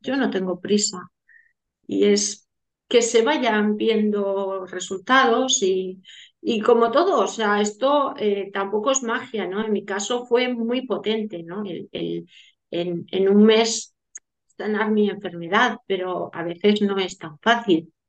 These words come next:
Pero bueno, en cualquier otra, en la medicina también pasa que puedes estar con una enfermedad años, años y, y, y tenerla de por vida. Entonces, pues bueno, vamos a tener paciencia, otra de las cosas importantes,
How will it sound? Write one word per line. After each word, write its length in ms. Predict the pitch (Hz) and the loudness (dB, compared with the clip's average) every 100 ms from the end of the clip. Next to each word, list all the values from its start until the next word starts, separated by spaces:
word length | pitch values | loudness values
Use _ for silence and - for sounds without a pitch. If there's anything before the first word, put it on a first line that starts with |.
| _ _ _ _ _ _ | _ _ _ _ _ _
Pero 180 | - 247 | -4 0
bueno, 440 | 220 185 208 208 - | 2 4 4 2 0
en 140 | 185 | 0
cualquier 420 | 180 180 175 196 185 | 4 2 4 4 4
otra, 480 | 190 196 202 202 - | 2 2 2 2 0
en 140 | 202 | 0
la 100 | 196 | 2
medicina 600 | 190 180 185 185 196 226 | -2 -4 -6 -2 0 0
también 320 | 214 214 208 | -2 -2 -2
pasa 340 | 208 220 - 208 | -2 -6 -4 -10
que 80 | - | -6
puedes 220 | 185 190 | -4 -4
estar 300 | 196 - 202 | -4 -4 -2
con 100 | 196 | -2
una 100 | 190 | -4
enfermedad 440 | 190 202 175 185 185 | -6 -6 -2 -2 -2
años, 380 | 190 196 180 185 | -2 -2 -2 -2
años 380 | 240 233 - - - - - _ - | 0 -2 -4 -8 -20 -20 -20 _ 0
y, 240 | 254 262 247 | 2 4 2
y, 320 | 254 254 - | 0 -2 -4
y 120 | - | 0
tenerla 460 | 226 226 220 220 214 | 4 6 4 2 4
de 80 | 208 | 4
por 240 | 202 190 | 2 0
vida. 460 | 214 302 240 175 - | 0 -2 -2 -4 -8
Entonces, 680 | 196 185 185 185 220 226 - - _ _ | -8 -6 -8 -2 0 0 -6 -18 _ _
pues 140 | - 185 | -2 4
bueno, 380 | 240 240 254 - | 6 4 0 -2
vamos 240 | 226 226 220 | -2 0 -2
a 80 | |
tener 280 | 214 208 208 | 2 4 4
paciencia, 720 | 190 185 - 302 330 - 311 381 _ | 0 -6 -2 -2 -2 -4 -6 -6 _
otra 420 | 196 196 202 196 | 2 2 2 -2
de 120 | 185 185 | 0 0
las 200 | 175 - | -2 -4
cosas 440 | 220 220 208 208 | -2 -2 -4 -4
importantes, 960 | 190 180 165 - 294 - 226 254 - | -6 -6 -14 -6 -6 -4 -6 -6 -12